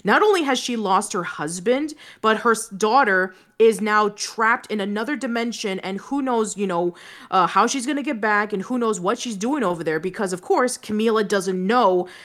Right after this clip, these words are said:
you know, about the situation that Luce is under. So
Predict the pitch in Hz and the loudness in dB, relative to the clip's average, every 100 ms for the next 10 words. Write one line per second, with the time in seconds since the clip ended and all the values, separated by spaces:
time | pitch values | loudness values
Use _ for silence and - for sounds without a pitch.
0 | - - 190 175 175 - 180 175 175 175 | -16 -6 0 2 2 0 2 2 2 -4
1 | - 175 190 165 165 202 196 196 202 185 | -12 -4 -2 -2 -4 -4 -2 -2 -2 -4
2 | 156 165 262 339 190 156 110 113 82 - | -4 -2 -2 0 -2 -4 -8 -10 -10 -6
3 | - 196 185 | 0 2 2